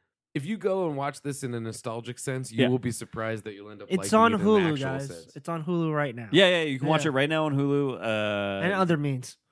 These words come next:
Speaker 2: <laughs> Yes, it's readily available, uh, and, uh, I definitely recommend this. I am a Schwarzenegger fan to begin with, uh, but I, this is actually, I think, one of his, uh, like,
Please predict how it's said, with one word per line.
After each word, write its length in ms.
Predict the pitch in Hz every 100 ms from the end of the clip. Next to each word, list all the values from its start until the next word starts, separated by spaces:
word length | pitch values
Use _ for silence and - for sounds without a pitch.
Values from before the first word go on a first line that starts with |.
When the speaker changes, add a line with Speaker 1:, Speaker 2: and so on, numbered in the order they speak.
| -
Speaker 2:
<laughs> 140 | 120
Yes, 680 | 147 147 160 131 139 - - - - - 120
it's 100 | 120
readily 360 | 151 147 143
available, 500 | 117 117 104 104 110
uh, 640 | 120 117 107 101 101 101 98
and, 340 | - 101 98 95
uh, 280 | 95 95 95
I 280 | 107 151 156
definitely 380 | 107 143 123 113
recommend 440 | 110 104 101 95
this. 280 | 92 95 - -
I 360 | 110 107 107 - _ _ -
am 80 | 117
a 40 |
Schwarzenegger 500 | 113 143 156 165 147
fan 180 | 143 143
to 60 | 131
begin 320 | 113 107 135
with, 320 | 208 233 - _ _ _ _
uh, 360 | 120 120 113 110
but 380 | 101 127 117 - -
I, 200 | 120 127 -
this 240 | 156 -
is 220 | 190 143 139
actually, 500 | 117 147 - 151 151
I 80 | 139
think, 260 | 143 135
one 180 | 120 131
of 140 | 127
his, 420 | 131 131 123 117 135
uh, 480 | 131 127 123 123 123
like, 340 | 123 120 -